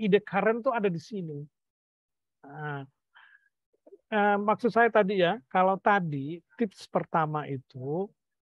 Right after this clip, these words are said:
kita cari judul itu dengan membaca. So, it takes time. It can be one month, two months, ya, or maybe more, ya. Kita butuh waktu untuk membaca. Nah, kalau ini shortcut juga sudah kan,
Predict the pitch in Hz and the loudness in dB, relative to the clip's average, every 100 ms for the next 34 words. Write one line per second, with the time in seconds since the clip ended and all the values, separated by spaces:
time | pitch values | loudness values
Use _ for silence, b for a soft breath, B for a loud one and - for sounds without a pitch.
0 | _ _ - 180 - 196 170 180 180 156 | _ _ -4 -4 0 0 2 2 2 0
1 | 156 165 156 135 226 214 214 160 160 165 | 0 2 0 2 4 4 4 -2 -2 -2
2 | 151 131 127 - 127 104 _ _ - - | -4 -4 -6 -8 -14 -14 _ _ -12 -6
3 | 226 - 208 208 - - 180 139 127 _ | -4 -2 -4 -4 -8 -6 -6 -6 -12 _
4 | _ _ 165 - 226 226 208 226 220 165 | _ _ -14 -8 -4 -4 -4 -4 -2 0
5 | 156 160 156 175 170 - 190 151 160 135 | 0 0 -2 -2 -4 -6 -6 -4 -6 -8
6 | 117 - - 131 180 185 156 170 _ 180 | -12 -16 -14 -6 0 2 0 -6 _ -4
7 | 160 151 139 170 165 117 _ 135 143 160 | -2 -2 -2 0 -2 -4 _ -12 -8 -8
8 | - _ _ _ _ _ 156 160 147 151 | -10 _ _ _ _ _ -4 -2 -2 -2
9 | 151 147 139 - 143 139 143 151 143 143 | -4 -6 -10 -8 -6 -4 -6 -8 -8 -6
10 | 139 131 127 - 117 _ _ _ _ _ | -6 -8 -10 -18 -20 _ _ _ _ _
11 | _ _ _ _ 180 185 214 226 349 349 | _ _ _ _ -2 2 4 4 4 -2
12 | 339 262 285 - - 262 - 226 208 269 | 0 0 0 -2 0 0 2 -2 0 0
13 | 233 - 202 160 151 233 | 0 2 2 2 2 -4